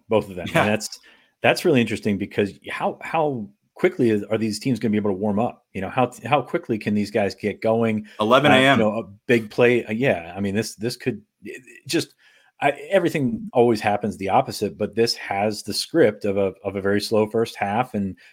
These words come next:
Speaker 1: you know, kind of feeling their way out, and somebody will take the opening kickoff back for a touchdown now. Um,
Speaker 2: <laughs>
Speaker 1: but it's, uh, it's very interesting to see how, you know, on both sides of the ball,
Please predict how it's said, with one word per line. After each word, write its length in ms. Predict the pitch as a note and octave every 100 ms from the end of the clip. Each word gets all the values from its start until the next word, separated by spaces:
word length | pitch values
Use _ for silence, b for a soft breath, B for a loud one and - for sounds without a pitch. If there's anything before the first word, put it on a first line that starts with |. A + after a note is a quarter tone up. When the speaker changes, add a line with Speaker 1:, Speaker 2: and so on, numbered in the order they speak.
| b
Speaker 1:
you 100 | -
know, 140 | G#2 F#2
kind 220 | - G#2
of 100 | F#2+
feeling 380 | - A2 A2+ A2
their 120 | G#2+
way 220 | G2+ F#2+
out, 300 | F#2+ G#2+ -
and 200 | G2 F#2
somebody 300 | - G2+ G2
will 80 | F#2
take 240 | - G2+
the 100 | -
opening 220 | G2 F#2 F2
kickoff 380 | - G2 F2+
back 180 | - F#2
for 80 | -
a 20 |
touchdown 380 | - C3 - E2+
now. 180 | F#2 - B B B
Um, 300 | G#2 G2+ G2
Speaker 2:
<laughs> 40 |
Speaker 1:
but 200 | G#2 G#2 A#2
it's, 320 | A2 G#2 -
uh, 280 | A2 G#2+ G#2
it's 140 | A#2+
very 180 | B2+ B2+
interesting 380 | B2 A#2+ - A2
to 60 | G2
see 200 | A2+ G2
how, 260 | G#2 G2+ -
you 120 | B2
know, 60 | -
on 140 | A#2
both 160 | G#2+ C3
sides 240 | A#2 G2+
of 40 | F#2
the 60 |
ball, 320 | F2+ G2 F#2